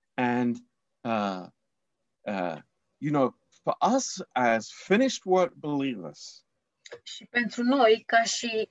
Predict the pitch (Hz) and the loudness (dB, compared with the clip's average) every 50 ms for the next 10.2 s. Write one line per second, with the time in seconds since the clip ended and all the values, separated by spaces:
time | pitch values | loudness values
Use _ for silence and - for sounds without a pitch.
0 | _ - - 233 233 208 208 214 214 190 - 240 240 214 - - - - 202 202 | _ -4 0 0 2 2 2 0 -2 0 0 0 0 0 -2 -4 0 2 2 2
1 | 202 202 196 - 233 226 202 208 202 196 190 208 202 202 220 214 214 175 170 196 | 2 0 -2 0 0 0 2 2 0 0 0 0 0 0 0 -2 -4 -6 -8 -8
2 | 247 247 _ _ _ _ _ _ _ _ _ - 120 131 175 170 - - - - | -10 -12 _ _ _ _ _ _ _ _ _ -8 0 0 0 0 0 -4 -8 -4
3 | 123 147 143 139 135 123 - - - _ _ _ _ _ _ _ _ _ 117 120 | -2 0 0 0 0 0 -4 -8 -12 _ _ _ _ _ _ _ _ _ -4 0
4 | 127 120 117 113 107 - - _ _ - 113 110 101 98 95 90 87 - _ _ | 2 4 4 2 0 -2 -8 _ _ -6 -4 -4 -4 -4 -4 -6 -8 -12 _ _
5 | _ _ _ _ _ 120 131 127 120 101 - - 110 123 127 127 127 160 190 226 | _ _ _ _ _ -2 0 0 0 0 -2 -2 0 0 2 2 4 4 4 4
6 | 254 262 254 233 208 156 - - - 180 170 165 160 156 139 - _ _ _ _ | 4 2 0 0 -2 -6 -10 -8 -4 -4 -2 -2 -2 -4 -6 -8 _ _ _ _
7 | _ _ _ _ _ _ _ 127 123 123 135 147 185 208 190 139 107 107 - - | _ _ _ _ _ _ _ 0 2 4 4 4 4 4 4 2 2 -2 -4 -10
8 | - - _ _ _ _ _ _ _ _ 151 147 - - - 139 135 135 131 135 | -16 -20 _ _ _ _ _ _ _ _ -2 -2 -2 -4 -6 -2 2 2 4 6
9 | 143 143 147 147 127 - _ _ - - - 165 170 165 156 147 131 123 135 143 | 6 6 4 4 2 0 _ _ -20 -10 -6 -4 -2 -2 0 0 2 4 4 4
10 | 143 147 139 143 | 4 4 2 0